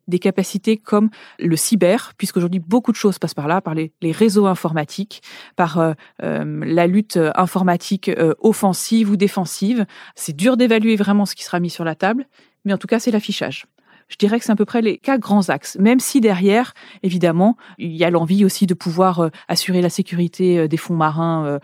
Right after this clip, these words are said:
euh, français, euh, et européens, qu'il y a envie aussi de pouvoir répondre à la guerre hybride, notamment en, en musclant, par exemple, tout ce qui relève, euh, de l'influence, de la guerre informationnelle. Bref, on pourrait faire une, une liste à la Prévert, mais les priorités sont là.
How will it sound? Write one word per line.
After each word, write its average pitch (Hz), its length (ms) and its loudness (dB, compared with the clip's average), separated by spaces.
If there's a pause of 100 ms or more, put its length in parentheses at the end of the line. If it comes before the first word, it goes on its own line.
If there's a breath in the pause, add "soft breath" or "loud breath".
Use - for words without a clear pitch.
(200 soft breath)
euh, 156 80 -2
français, 180 640 0
euh, 151 160 0
et 170 120 4
européens, 170 840 2
qu'il 185 180 -4
y 185 80 0
a 185 240 4
envie 180 480 2
aussi 202 380 2
de 180 80 2
pouvoir 180 560 0 (260 loud breath)
répondre 190 460 0
à 180 80 2
la 175 100 2
guerre 180 180 0
hybride, 180 320 0
notamment 175 600 -2
en, 170 140 -6
en 165 40 0
musclant, 196 460 0
par 196 80 -2
exemple, 185 180 -2
tout - 140 -16
ce - 60 -18
qui 185 80 -4
relève, 175 280 -2
euh, 156 140 -2
de 156 80 -2
l'influence, 208 640 0
de 170 80 -6
la 151 100 -12
guerre 185 200 -2
informationnelle. 196 760 0 (560 loud breath)
Bref, 214 320 0
on 202 100 0
pourrait 208 280 2
faire 214 200 0
une, 175 160 0
une 190 160 4
liste 240 200 2
à 214 40 4
la 180 80 2
Prévert, 180 560 0 (380 soft breath)
mais 208 260 4
les 190 60 0
priorités 180 340 0
sont 175 140 -6
là. 139 140 -10